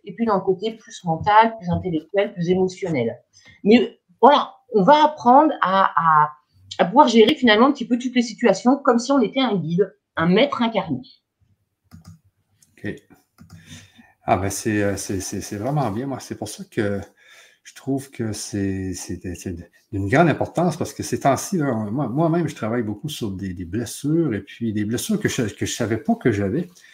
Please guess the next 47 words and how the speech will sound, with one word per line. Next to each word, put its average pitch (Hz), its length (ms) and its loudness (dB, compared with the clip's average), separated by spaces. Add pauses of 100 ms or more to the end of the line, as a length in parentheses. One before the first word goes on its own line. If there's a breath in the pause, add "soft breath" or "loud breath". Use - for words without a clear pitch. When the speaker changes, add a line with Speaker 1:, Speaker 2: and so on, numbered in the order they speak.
(260 soft breath)
Speaker 2:
Mais 117 60 0
c'est 147 200 4
à 131 60 4
force 202 380 4
de, 117 200 2
de, 110 180 0
de 104 100 -2
faire 175 240 0
des 127 80 0
conférences - 800 -8 (460)
<laughs> - 480 -20
qu'on 139 140 -2
s'aperçoit 147 420 -2
qu'on 123 200 -2
a 123 60 0
des 110 140 -2
blessures 104 400 -4
qui - 200 -6
nous, 117 180 0
qui - 380 -10
nous 107 160 -4
suivent, 127 420 -6
euh, 98 100 -2
toute - 220 -10
notre 95 160 -4
vie. 127 220 -10 (880 soft breath)
Et 101 120 -2
puis, 107 420 -4
euh, 101 400 -4
ce - 100 -10
que 101 140 -4
j'ai 101 140 -2
aimé 127 180 -2
aujourd'hui 120 340 -4
dans 110 120 -4
ta 104 80 -6
conférence, 110 460 -8
c'est - 180 -8
qu'on 101 120 -6
peut 170 120 -2
changer. 90 400 -6
Tu - 60 -18 (240)
sais, 208 120 -4
les 165 140 4
gens 208 100 2
peuvent 214 220 -2
changer. 107 420 -6